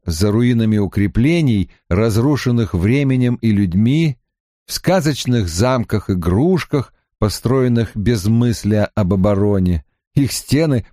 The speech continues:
пушечное ядро пройдёт как бумагу. Англия уже пятьдесят лет не знает междоусобной войны. Это Тюдоровский завет,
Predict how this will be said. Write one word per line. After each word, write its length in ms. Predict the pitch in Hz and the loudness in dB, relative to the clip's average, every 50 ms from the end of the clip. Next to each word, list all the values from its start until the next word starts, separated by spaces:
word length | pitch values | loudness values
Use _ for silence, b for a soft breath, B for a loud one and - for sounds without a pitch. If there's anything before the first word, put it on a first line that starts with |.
| b | b
пушечное 520 | - 143 127 - 135 113 - - 123 120 120 | -4 -4 -2 0 -2 -2 -2 -2 -2 0 0
ядро 600 | 117 107 113 127 117 113 139 151 156 131 101 b b b _ | 0 2 0 0 0 0 0 0 0 0 -2 b b b _
пройдёт 480 | - 135 143 143 131 113 127 113 98 - | -2 -2 0 0 0 0 -2 -2 -2 -2
как 220 | - 117 107 101 | -4 -4 -4 -2
бумагу. 580 | 113 139 131 107 82 71 57 50 - 50 - - _ _ _ _ _ _ _ _ _ _ _ _ _ _ _ _ _ _ | -2 -2 0 0 0 0 -2 -4 -8 -12 -14 -14 _ _ _ _ _ _ _ _ _ _ _ _ _ _ _ _ _ _
Англия 720 | - - 131 160 170 170 165 139 143 151 151 147 143 139 - | -2 0 0 0 0 0 0 0 0 0 2 0 0 -2 -2
уже 360 | - 107 113 98 113 131 123 | -2 -4 -2 0 0 -2 -2
пятьдесят 840 | - - 117 104 95 92 90 104 107 98 - - 160 170 - 127 - | -2 -2 -4 -2 -2 -2 -2 -2 -2 -2 -2 -2 0 0 0 -2 0
лет 400 | 107 110 123 143 165 175 165 - _ _ _ _ - | 0 0 2 2 2 0 -2 -2 _ _ _ _ -2
не 160 | 101 110 110 | 0 0 0
знает 600 | 101 78 87 95 107 127 156 160 135 104 92 - _ | 0 0 0 0 2 2 2 2 0 0 -2 -4 _
междоусобной 960 | 90 90 95 92 85 78 82 92 90 90 - - 98 92 82 71 80 82 82 | -2 0 0 0 0 -2 -2 -2 -2 -2 -2 -2 -2 -2 0 0 0 0 0
войны. 540 | 73 78 85 80 76 76 80 73 64 62 - _ _ _ _ _ _ _ _ _ _ _ _ _ | 0 0 0 0 0 0 0 -2 -2 -6 -10 _ _ _ _ _ _ _ _ _ _ _ _ _
Это 720 | - 117 139 139 - - 143 143 139 135 127 104 87 - _ _ _ _ _ _ _ _ - | -2 0 0 0 0 0 0 2 2 0 0 -2 -6 -10 _ _ _ _ _ _ _ _ -6
Тюдоровский 960 | - - 131 135 113 104 139 143 143 139 139 127 98 - - - - 123 120 107 | -2 0 0 0 0 0 2 2 2 2 0 -2 -4 -8 -14 -8 -4 -2 0 0
завет, 480 | 104 120 117 120 127 127 117 104 - | 0 0 2 2 2 0 0 -2 -4